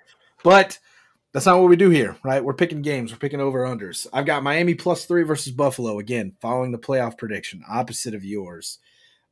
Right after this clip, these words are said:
Um, Miami's at home. They're somehow three-point underdogs at home against Buffalo, playing for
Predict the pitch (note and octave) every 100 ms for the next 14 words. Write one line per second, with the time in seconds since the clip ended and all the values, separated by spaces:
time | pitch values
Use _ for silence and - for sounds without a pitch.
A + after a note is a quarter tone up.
0 | _ A#2+ A2+ G2+ G2 F2+ - G#2+ B2+ C#3+
1 | C#3 B2 - C3+ - A#2+ C#3 C3+ C3+ C3
2 | - _ - A2+ G2+ - C#3 C3 C#3 B2+
3 | D#3 D#3+ D#3 D3 B2+ C3 B2+ A#2+ A2+ -
4 | - B2+ - A#2+ A#2 A2+ G2+ F#2 A#2+ B2+
5 | - A#2+ A2 A#2 A2+ G#2+ - - B2 C#3
6 | D3 C3 - C#3+ C#3 C3 A2